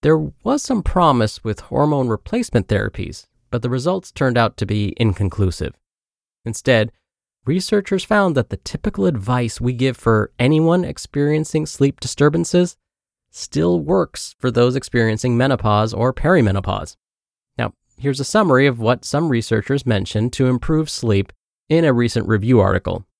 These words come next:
and see if any of these, mm, I don't know, sound familiar. If you can't fall asleep within twenty minutes, get up and do something unstimulating until you feel sleepy. Don't take naps during the day.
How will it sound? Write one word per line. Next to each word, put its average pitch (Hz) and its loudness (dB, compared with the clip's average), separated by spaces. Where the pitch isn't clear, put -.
and 135 -2
see - -2
if 254 0
any 147 2
of 117 0
these, 107 2
mm, 175 -2
I 165 2
don't 147 2
know, 107 2
sound 104 -2
familiar. 135 4
If 101 -8
you 107 -2
can't - -2
fall 160 2
asleep 170 -2
within 156 -2
twenty 139 0
minutes, 117 0
get 104 4
up 107 0
and 143 0
do 123 0
something 123 -4
unstimulating 127 2
until 117 0
you 110 -2
feel 196 0
sleepy. - -2
Don't 98 -2
take 117 -2
naps 160 -2
during 107 -2
the 127 -2
day. 156 0